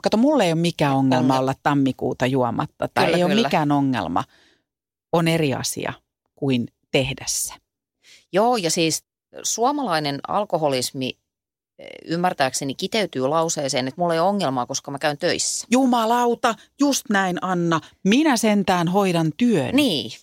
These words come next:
Speaker 2: ja se ikään kuin kuittaa kaiken, että sit mä oon, oon normaali. Toi on yksi, yksi semmonen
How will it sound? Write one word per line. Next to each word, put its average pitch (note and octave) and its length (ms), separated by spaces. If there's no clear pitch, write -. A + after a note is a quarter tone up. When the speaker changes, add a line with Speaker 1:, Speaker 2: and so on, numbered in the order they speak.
Speaker 2:
ja F3+ 280
se B3 260
ikään F#3+ 360
kuin E3+ 200
kuittaa F3+ 520
kaiken, C#3 440
että B2+ 100
sit F3+ 200
mä C#3 140
oon, B2+ 260
oon D3 280
normaali. C3 640
Toi G3+ 200
on G#3 120
yksi, - 400
yksi G#3+ 220
semmonen D#3 540